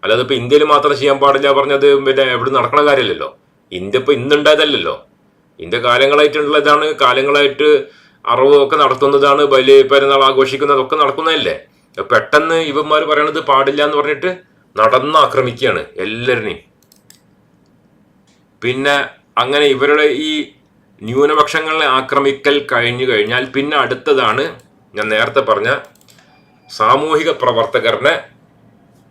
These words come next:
മോദിനെ, ബി ജെ പിന്നൊക്കെ വിമർശിക്കുന്ന ആളുകളെ പിടിച്ച് ജയിലിടുക, കാലാകാലം ജയിലിടുക. അതില് ഒരുപാട് ഇരകളുണ്ട്. അതിലത്തെ ഇപ്പൊ പുതിയ ഒരു ഇരയും കൂടി വന്നിരി-, പുതിയൊരു ഇരയും കൂടി വന്നിരിക്കുകയാണ്.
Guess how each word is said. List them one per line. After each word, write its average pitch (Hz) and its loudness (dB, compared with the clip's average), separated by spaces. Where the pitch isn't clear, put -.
മോദിനെ, 139 2
ബി 107 -8
ജെ 123 2
പിന്നൊക്കെ 135 0
വിമർശിക്കുന്ന 135 0
ആളുകളെ 117 0
പിടിച്ച് 127 -6
ജയിലിടുക, 135 -2
കാലാകാലം 120 4
ജയിലിടുക. 95 -4
അതില് 147 2
ഒരുപാട് 151 4
ഇരകളുണ്ട്. 147 2
അതിലത്തെ 120 0
ഇപ്പൊ 143 -4
പുതിയ 143 2
ഒരു 165 2
ഇരയും 139 2
കൂടി 151 2
വന്നിരി-, 120 -4
പുതിയൊരു 156 0
ഇരയും 139 0
കൂടി 160 -2
വന്നിരിക്കുകയാണ്. 117 -4